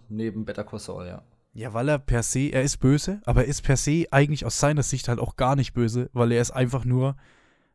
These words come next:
Speaker 2: äh, im Inneren
Speaker 1: Irre.
Speaker 2: immer noch ein Kind, das einfach jemanden will, das ihn liebt.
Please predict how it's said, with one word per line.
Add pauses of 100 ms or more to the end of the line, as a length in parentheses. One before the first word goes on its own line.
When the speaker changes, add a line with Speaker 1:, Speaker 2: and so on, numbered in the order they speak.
Speaker 2:
äh,
im
Inneren
Speaker 1:
Irre.
Speaker 2:
immer
noch
ein
Kind, (460)
das
einfach (260)
jemanden
will,
das
ihn
liebt.